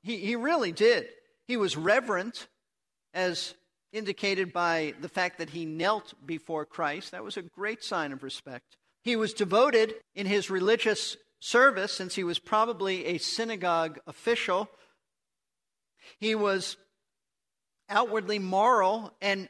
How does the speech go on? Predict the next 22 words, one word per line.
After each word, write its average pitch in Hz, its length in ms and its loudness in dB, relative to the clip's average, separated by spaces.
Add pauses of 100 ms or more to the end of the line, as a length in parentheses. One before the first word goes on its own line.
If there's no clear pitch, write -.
virtuous 202 800 2 (100)
in 190 100 -6
his 170 180 -6
life, 170 540 2
as 151 160 -14
we'll 165 220 -4
see 208 500 -2 (340)
as 170 140 -10
we 175 60 -4
go 170 160 2
through 247 280 -2
this. 180 220 0
By 180 200 0
his 175 160 0
own 202 200 0
admission, 185 480 -2
he 180 80 -8
said 175 260 -2
that 170 100 -4
he 165 60 -4
kept 202 380 -2
the 160 220 -4